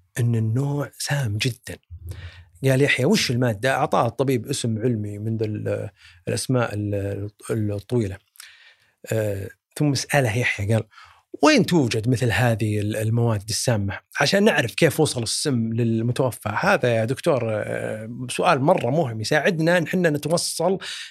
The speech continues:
على مصدر ال-، ال-، ال-، الجاني. قال الطبيب الشرعي: "هذا محدود الاستعمالات، وغالبًا يعتبر مكون من مكونات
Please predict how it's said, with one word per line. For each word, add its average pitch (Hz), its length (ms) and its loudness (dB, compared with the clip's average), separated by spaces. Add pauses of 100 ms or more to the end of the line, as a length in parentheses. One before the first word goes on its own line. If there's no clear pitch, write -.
على 175 420 2
مصدر 156 520 2
ال-، 110 200 -2
ال-، 104 340 -4
ال-، 104 960 -8
الجاني. 110 420 0 (640)
قال 143 200 6
الطبيب 120 480 0
الشرعي: 101 1040 -4 (480)
"هذا 139 280 4
محدود 135 360 2
الاستعمالات، 113 580 -2
وغالبًا 160 920 2 (560)
يعتبر 131 600 4
مكون 131 640 4
من 147 280 2
مكونات 135 1040 2